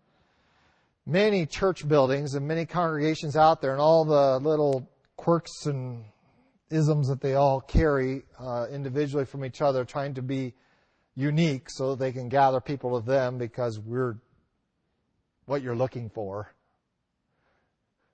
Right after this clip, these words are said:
I hope we never become a church that's what people are looking for. I hope we're a church that's what God's looking for.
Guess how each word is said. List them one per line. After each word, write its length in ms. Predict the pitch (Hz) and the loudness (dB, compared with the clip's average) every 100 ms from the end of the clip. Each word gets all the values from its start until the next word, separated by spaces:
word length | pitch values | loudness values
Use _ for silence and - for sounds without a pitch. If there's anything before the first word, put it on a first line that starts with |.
| _ _ _ _ _ | _ _ _ _ _
I 100 | 147 | 0
hope 220 | 151 139 127 | 2 0 -2
we 100 | 117 | -6
never 300 | 123 123 117 | -2 -2 -4
become 260 | 113 123 | -6 -8
a 60 | 113 | -8
church 300 | - 107 - | -8 -8 -8
that's 220 | 101 - | -12 -8
what 220 | 113 113 | -6 -6
people 240 | - 113 104 | -8 -12 -8
are 100 | 101 | -6
looking 360 | 110 - 92 | -8 -10 -16
for. 320 | - 90 76 85 _ _ _ _ | -16 -18 -18 -20 _ _ _ _
I 60 | 107 | -6
hope 260 | 123 175 - | -2 -2 0
we're 100 | 165 | -2
a 40 | |
church 260 | - 151 127 | -2 -6 -6
that's 160 | 113 | -10
what 160 | 127 107 | -10 -4
God's 320 | 131 117 101 | 0 0 -4
looking 320 | 113 - 90 | -8 -10 -14
for. 380 | - 95 - - | -16 -18 -20 -20